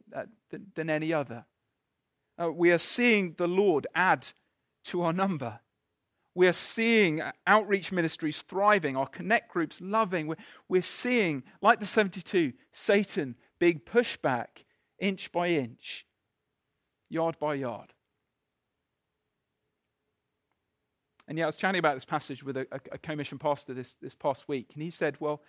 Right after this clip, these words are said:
we've got to be careful, haven't we? Because rejoicing in, in fruit of ministry is very brittle." It's very brittle. 'Cause if we look here for, for the, the sort of the,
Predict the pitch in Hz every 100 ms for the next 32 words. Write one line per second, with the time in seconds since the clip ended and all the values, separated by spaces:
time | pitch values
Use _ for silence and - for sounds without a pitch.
0 | _ _ _ 180 233 196 175 208 131 131
1 | 151 131 117 120 _ _ _ _ _ _
2 | _ _ _ _ _ _ _ 170 170 180
3 | 165 208 254 - 202 185 185 - 160 165
4 | 160 151 - 233 240 226 156 151 139 131
5 | 127 117 131 180 202 170 190 196 - 120
6 | - _ _ _ _ _ _ _ _ _
7 | _ _ _ 214 220 - 240 - 143 -
8 | _ _ _ _ _ _ - 185 226 277
9 | 269 - - 247 208 143 127 156 143 143
10 | - 143 120 - 139 135